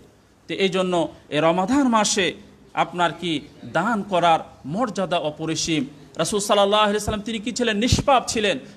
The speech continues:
রাসূল সাল্লাল্লাহু আলাইহি সাল্লামের কোনো পাপ ছিল না, তারপরে রাসূল সাল্লাল্লাহু আলাইহি সাল্লাম তিনি সর্বশ্রেষ্ঠ দানবীর ছিলেন এবং এই রমাদান মাস আগমন করলে রাসূল সাল্লাল্লাহু আলাইহি সাল্লাম তার দানের হাতকে প্রসারিত করে দিতেন।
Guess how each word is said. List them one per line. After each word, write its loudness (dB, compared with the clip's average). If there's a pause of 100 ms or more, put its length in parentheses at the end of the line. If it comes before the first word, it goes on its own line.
রাসূল -2
সাল্লাল্লাহু 0
আলাইহি -2
সাল্লামের -6
কোনো -2
পাপ 4
ছিল 4
না, 0 (320)
তারপরে 2
রাসূল -2
সাল্লাল্লাহু 0
আলাইহি 0
সাল্লাম 0 (280)
তিনি -8
সর্বশ্রেষ্ঠ -4
দানবীর 2
ছিলেন 0 (220)
এবং -2
এই 2
রমাদান 0
মাস -4
আগমন -2
করলে 0 (180)
রাসূল -2
সাল্লাল্লাহু 0
আলাইহি -4
সাল্লাম -4
তার 0
দানের 0
হাতকে -6
প্রসারিত -2
করে -2
দিতেন। -2